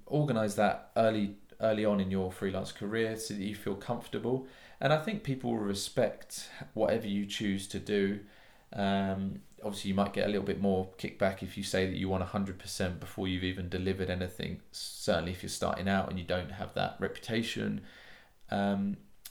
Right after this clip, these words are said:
f-, for me, I, I, I tend to do a hundred percent once the project's complete. And yes, you take a risk that,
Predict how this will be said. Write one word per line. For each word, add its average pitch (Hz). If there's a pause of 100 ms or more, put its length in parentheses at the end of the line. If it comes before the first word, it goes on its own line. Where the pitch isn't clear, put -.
(220)
f-, -
for 107
me, 117
I, 104 (260)
I, - (140)
I 101
tend 101
to 98
do 98
a 104
hundred 101
percent 98
once - (120)
the 101
project's 98
complete. 113
And 101
yes, 104
you 98
take 95
a 95
risk 95
that, 87